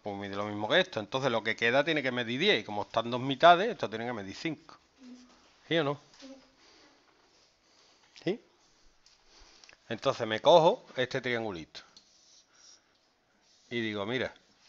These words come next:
qué guay que es un triángulo rectángulo". Entonces esto es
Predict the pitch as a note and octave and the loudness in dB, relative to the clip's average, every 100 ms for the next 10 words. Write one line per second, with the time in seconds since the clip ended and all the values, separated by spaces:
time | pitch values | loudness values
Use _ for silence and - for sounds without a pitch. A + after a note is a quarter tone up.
0 | - - - _ - E3 D#3+ C#3+ E3 F#3 | -20 -20 -20 _ 0 2 2 2 6 6
1 | F#3 A3+ - - _ _ - B2+ B2+ A2+ | 6 0 -8 -20 _ _ -6 -4 -4 -4
2 | B2 B2 A2+ A2 G#2+ - F2 D2+ D2 - | -2 -2 -4 -4 -6 -6 -6 -6 -16 -20
3 | _ - - - - - _ - G2+ A2 | _ -20 -20 -20 -20 -20 _ -10 -4 -4
4 | - C3 C3 A#2 A2+ A2 G#2+ | -2 0 2 4 2 0 -4